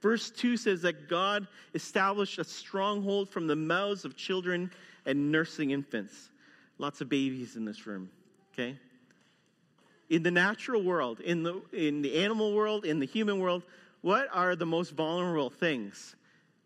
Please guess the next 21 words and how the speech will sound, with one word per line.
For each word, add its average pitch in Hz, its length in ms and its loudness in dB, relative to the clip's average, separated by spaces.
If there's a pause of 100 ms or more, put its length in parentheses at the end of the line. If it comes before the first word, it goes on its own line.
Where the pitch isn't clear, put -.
(120)
It's - 100 -20
babies, 202 540 2
right? 165 300 0 (840)
Babies 185 760 2
are 170 240 2 (120)
utterly 233 500 2
vulnerable 170 840 0
to - 180 -10
everything 208 400 2
around 185 280 2
them. 151 120 0
They 165 120 4
have 190 160 0
no 202 140 0
power. 208 600 0 (340)
They 208 160 4
need 190 720 2 (1300)
to - 80 -2
be 180 100 0
cared - 360 2
for. 113 420 -2